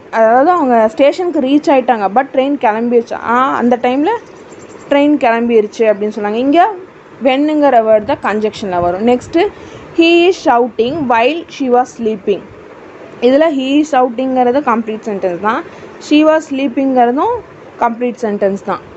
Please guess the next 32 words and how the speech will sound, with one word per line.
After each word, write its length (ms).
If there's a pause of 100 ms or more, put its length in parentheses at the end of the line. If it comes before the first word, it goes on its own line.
இங்க 200
என்ன 220
சொல்லியிருக்காங்கன்னா, 680 (380)
"அவ 180
தூங்கிட்டு 460
இருக்கும்போது 540
அவன் 200
கத்திட்டு 420
இருந்தான்" 500 (400)
அப்படின்னு 340
சொல்லியிருக்காங்க. 460
இதுல 260
while 380
அப்படிங்கிற 520
வேர்டு 240
தான் 200
கன்ஜெக்ஷன். 540
ரெண்டு 260
கம்ப்ளீட் 520
சென்டென்சஸ் 520 (120)
ஜாயின் 380
பண்றது 340
தான் 200
whileங்கிற 480 (100)
வேர்டு. 280 (380)
So 300
இங்க 240 (540)
whileங்கிறது 640
தான் 160
கன்ஜெக்ஷன். 560
இந்த 200 (480)
எக்ஸாம்பிள்ஸ்ல 640